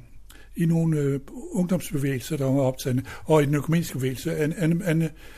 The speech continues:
Marie Aagaard, øh, Johannes Aagaards, øh, hun blev den første kvindelige doktor til i Danmark. Hun gik meget op i, i ansvaret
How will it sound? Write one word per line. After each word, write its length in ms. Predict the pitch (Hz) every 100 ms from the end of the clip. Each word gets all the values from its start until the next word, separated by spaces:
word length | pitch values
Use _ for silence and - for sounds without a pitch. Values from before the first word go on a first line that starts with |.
| - -
Marie 200 | 147 156
Aagaard, 520 | 185 208 175 170 147 143
øh, 160 | 139
Johannes 300 | 147 139 131
Aagaards, 460 | 190 185 160 135 - -
øh, 220 | 165 143 -
hun 200 | 156 180
blev 140 | 175
den 100 | 139
første 340 | 131 147 160
kvindelige 340 | 151 - 151 156
doktor 320 | 139 147 190
til 180 | - 147 139
i 60 | 135
Danmark. 340 | 131 139 185 - - - - - - - - - -
Hun 280 | - 190 185
gik 260 | - 160
meget 300 | 160 160 208
op 220 | 170 156 -
i, 220 | 170 - - - - - - - -
i 240 | 143 175 190
ansvaret 540 | 180 160 - 160 143